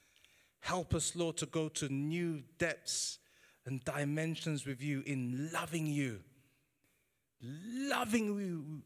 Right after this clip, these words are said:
with everything, more than anything else or anyone. That we will prioritize you,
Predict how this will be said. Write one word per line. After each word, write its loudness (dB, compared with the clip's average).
with 0
everything, -2
more 2
than 0
anything -2
else 0
or 0
anyone. 0
That -6
we 0
will -4
prioritize -6
you, 2